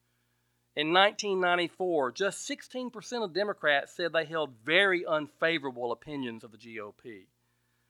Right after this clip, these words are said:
Two decades later, that number has practically tripled to forty-four percent.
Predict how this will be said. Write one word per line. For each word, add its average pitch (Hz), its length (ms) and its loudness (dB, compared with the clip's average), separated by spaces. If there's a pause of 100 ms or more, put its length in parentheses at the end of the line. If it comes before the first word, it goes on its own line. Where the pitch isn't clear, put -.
(640)
Two 214 200 -6
decades 175 480 10
later, 170 240 6
that 160 180 8
number 160 260 0
has 135 120 -14
practically - 500 -8
tripled 123 640 -2
to 131 60 -18
forty-four 156 560 -6
percent. 123 640 -10